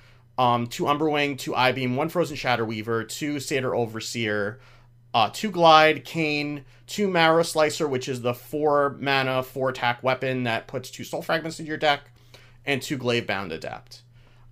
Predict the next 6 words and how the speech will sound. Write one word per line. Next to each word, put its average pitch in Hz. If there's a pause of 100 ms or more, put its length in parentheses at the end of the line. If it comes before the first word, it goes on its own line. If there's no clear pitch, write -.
Um, 123
this 151
might 135
want 131
Voracious 127
Reader, 131